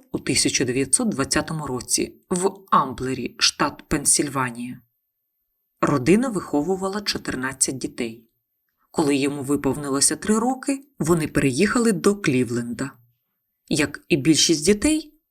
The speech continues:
він мріяв стати бейсболістом. Але, як і його батько, почав працювати в будівельній галузі і носив на спині стофунтові мішки.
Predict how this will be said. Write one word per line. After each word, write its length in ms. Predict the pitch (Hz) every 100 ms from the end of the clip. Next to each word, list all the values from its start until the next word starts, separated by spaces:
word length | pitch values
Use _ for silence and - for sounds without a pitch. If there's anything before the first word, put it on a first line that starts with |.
| -
він 220 | 147 139
мріяв 380 | 123 147 220 214
стати 420 | - 131 135 156
бейсболістом. 920 | 120 139 - - 127 117 - 131 127 - _ _ _ _
Але, 260 | - 175 165
як 320 | 156 156 - -
і 120 | 170
його 280 | 151 151 139
батько, 600 | 110 139 170 - - 269 - _ _
почав 380 | 151 - 135 -
працювати 540 | 139 - 127 135 131
в 60 | 120
будівельній 540 | 139 135 139 135 156
галузі 680 | 160 240 269 269 285 269 - -
і 100 | 170
носив 440 | 151 - 131 -
на 60 | 135
спині 640 | - 151 143 196 285 - -
стофунтові 720 | - 139 - 143 180 180 175
мішки. 560 | 160 156 - 123 110